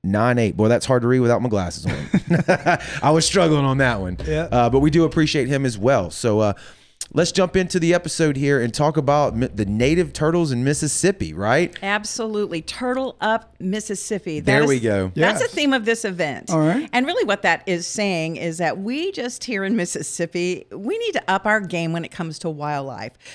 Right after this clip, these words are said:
Speaker 3: So this is a great, fun event. We've got a lot of moving parts to the event. It's a chance to get outside. We've all kind of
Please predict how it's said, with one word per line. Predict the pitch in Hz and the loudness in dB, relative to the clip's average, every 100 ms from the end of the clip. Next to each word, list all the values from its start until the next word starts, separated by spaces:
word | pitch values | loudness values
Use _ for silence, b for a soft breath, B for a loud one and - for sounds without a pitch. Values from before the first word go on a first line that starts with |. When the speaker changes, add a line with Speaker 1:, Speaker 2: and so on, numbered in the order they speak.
| B | B
Speaker 3:
So | 226 | -4
this | 240 302 | -2 -4
is | 233 | -4
a | 185 | -4
great, | 160 190 208 226 - _ _ | -6 -4 -2 -4 -8 _ _
fun | - 185 190 | -4 -2 -2
event. | 185 160 175 175 | -4 -4 -4 -4
We've | 156 | -6
got | 180 170 | -4 -4
a | |
lot | 160 156 170 | -4 -2 -2
of | |
moving | 170 160 175 185 190 | -2 -2 -2 -2 -6
parts | - - 165 170 - | -8 -6 -6 -6 -8
to | 196 | -6
the | 185 | -4
event. | 175 175 175 180 - B B | -4 -4 -4 -6 -12 B B
It's | 190 190 | -6 -4
a | |
chance | 170 226 190 - | -6 -4 -6 -6
to | - 165 | -8 -8
get | 190 233 | -8 -8
outside. | 226 196 - - 214 220 220 214 208 B B - | -6 -6 -8 -6 -4 -4 -4 -6 -8 B B -8
We've | 180 | -4
all | 202 202 | -2 -2
kind | - 220 202 | -4 -4 -2
of | 165 151 139 - | 0 -2 -6 -16